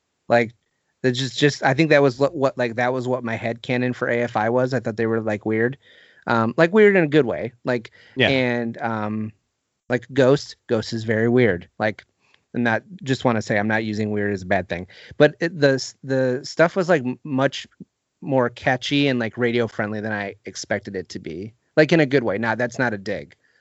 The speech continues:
Speaker 2: Yeah.
Speaker 1: Um, and I'm, and it's one of those things where I'm like,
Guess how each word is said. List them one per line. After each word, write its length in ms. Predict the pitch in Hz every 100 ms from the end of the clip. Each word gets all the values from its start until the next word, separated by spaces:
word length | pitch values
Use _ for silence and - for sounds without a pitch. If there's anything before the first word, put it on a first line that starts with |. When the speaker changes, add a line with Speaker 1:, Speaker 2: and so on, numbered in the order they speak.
| _ -
Speaker 2:
Yeah. 320 | 123 113 107
Speaker 1:
Um, 260 | 101 98 95 _ _ -
and 320 | - 117 110 110 -
I'm, 420 | 113 113 110 107 - 123
and 340 | 113 110 107
it's 120 | - 131
one 100 | 117
of 60 | 113
those 140 | 110
things 200 | 120 110
where 80 | 120
I'm 80 | 110
like, 280 | 110 101